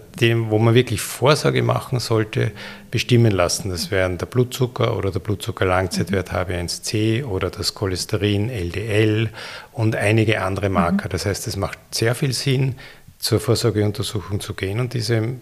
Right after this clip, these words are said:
Speaker 1: Marker feststellen zu lassen und dann mit dem Arzt, der Ärztin darüber zu reden.
Speaker 2: Mhm.
Speaker 1: Und wenn's die nicht machen, dann sagt man eben, "Könnte ich das bestimmt haben?"
Speaker 2: Okay.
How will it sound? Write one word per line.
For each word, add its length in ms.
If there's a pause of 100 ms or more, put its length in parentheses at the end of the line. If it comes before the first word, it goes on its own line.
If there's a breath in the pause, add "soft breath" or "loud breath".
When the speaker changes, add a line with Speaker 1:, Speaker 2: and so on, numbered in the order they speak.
Speaker 1:
Marker 400
feststellen 400
zu 100
lassen 380
und 180
dann 260
mit 160
dem 120
Arzt, 320
der 100
Ärztin 340
darüber 340
zu 180
reden. 320
Speaker 2:
Mhm. 240 (440 loud breath)
Speaker 1:
Und 200
wenn's 480
die 100
nicht 280
machen, 400
dann 100
sagt 320
man 80
eben, 200 (300 loud breath)
"Könnte 260
ich 60
das 180
bestimmt 520
haben?" 260 (400)
Speaker 2:
Okay. 300